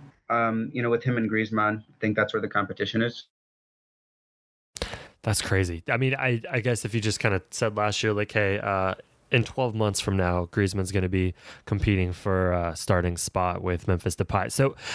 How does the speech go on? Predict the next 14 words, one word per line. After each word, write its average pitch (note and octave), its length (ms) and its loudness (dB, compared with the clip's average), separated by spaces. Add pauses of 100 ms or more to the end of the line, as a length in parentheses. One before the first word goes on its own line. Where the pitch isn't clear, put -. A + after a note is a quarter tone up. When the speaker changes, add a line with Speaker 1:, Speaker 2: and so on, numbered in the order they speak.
(180)
Speaker 2:
do C3 120 0
you F#3 140 2
Speaker 1:
Yeah. G#3 40 0
Speaker 2:
see, G3+ 540 0
um, A2+ 720 -2 (640)
in B2+ 80 -2
terms D#3 300 -2
of, B2+ 200 -2
like, A#2 180 -2
the A#2 100 0
forward A#2 560 0
striker A2 440 0
attacking G2+ 520 -2
position, F#2+ 680 0